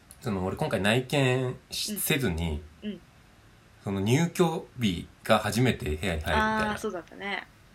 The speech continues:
Speaker 1: 感じだったんだけど、
Speaker 2: 言ってたね。うん。
Speaker 1: まあ、やっぱね、内見はした方がいいなって思って。
Speaker 2: <laughs> あ、
Speaker 1: 一個だけ、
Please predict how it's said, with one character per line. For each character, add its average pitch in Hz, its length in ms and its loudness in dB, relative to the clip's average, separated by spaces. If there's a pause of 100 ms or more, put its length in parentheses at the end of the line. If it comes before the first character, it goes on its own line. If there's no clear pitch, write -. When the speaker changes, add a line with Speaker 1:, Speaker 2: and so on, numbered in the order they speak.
Speaker 1:
感 95 220 -4
じ 82 220 -6
だ 82 80 -2
っ 82 80 -6
た - 100 -8
ん 80 60 -8
だ - 100 -4
け - 60 -8
ど、 - 60 -8
Speaker 2:
言 80 120 -2
っ - 20 -6
て - 60 -10
た - 60 -6
ね。 202 80 -4
う 180 60 -6
ん。 160 220 -10
Speaker 1:
ま 113 60 -2
あ、 - 20 -2
や 139 80 -2
っ 139 60 -12
ぱ 101 120 -4
ね、 90 200 -2
内 110 220 -2
見 143 320 -6
は 139 80 -6
し - 80 -14
た - 120 -8
方 139 80 -4
が - 80 -2
い - 60 -4
い - 40 -6
な 175 120 -4
っ - 20 -4
て 311 260 2
思 320 300 2
っ - 40 -4
て。 - 160 -10 (160)
Speaker 2:
<laughs> - 180 -14
あ、 220 200 0
Speaker 1:
一 - 40 -18
個 196 100 6
だ 185 120 6
け、 180 420 2